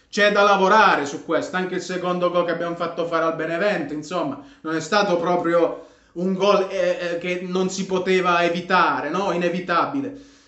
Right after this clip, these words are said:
Ho visto un grandissimo Sanchez,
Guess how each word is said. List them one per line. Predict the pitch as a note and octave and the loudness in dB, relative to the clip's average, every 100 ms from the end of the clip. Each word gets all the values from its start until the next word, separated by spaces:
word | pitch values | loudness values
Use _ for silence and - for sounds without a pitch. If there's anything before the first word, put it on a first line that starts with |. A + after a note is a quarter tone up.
| _ | _
Ho | - F3+ | -6 2
visto | C#4 C#4 A#3 | 4 4 2
un | |
grandissimo | G#3 G#3 G#3+ A3 A3+ G#3+ | 2 2 0 -2 0 0
Sanchez, | G3+ A3+ F#3 F3+ F#3 G3 - - - | 2 2 2 0 -4 -4 -6 -14 -18